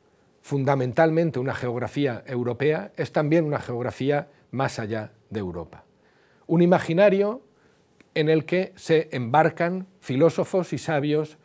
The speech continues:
fundamentalmente del siglo diecisiete, que construyen una imagen positiva de lo que es el intercambio de conocimientos, teóricamente por encima de las divisiones confesionales, religiosas, territoriales o dinásticas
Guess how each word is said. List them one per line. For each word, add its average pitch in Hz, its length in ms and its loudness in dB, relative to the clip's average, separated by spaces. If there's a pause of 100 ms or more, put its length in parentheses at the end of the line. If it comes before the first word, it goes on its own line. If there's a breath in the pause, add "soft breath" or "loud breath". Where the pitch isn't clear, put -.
(220 soft breath)
fundamentalmente 135 840 -2
del 123 140 -4
siglo 123 220 -4
diecisiete, 147 580 -6
que 139 120 -8
construyen 190 680 0
una 156 180 0
imagen 170 540 -2
positiva 175 840 -4 (400 soft breath)
de 147 100 2
lo 131 120 2
que 160 140 2
es 151 120 -2
el 131 80 0
intercambio 135 540 -2
de 127 100 -2
conocimientos, 156 920 -6 (280 soft breath)
teóricamente 151 800 6
por 131 160 0
encima 147 440 -2
de 135 100 0
las 113 140 -2
divisiones 120 540 -4
confesionales, 120 1040 -4
religiosas, 143 800 -2 (340 soft breath)
territoriales 131 880 2
o 131 80 -8
dinásticas 147 800 -4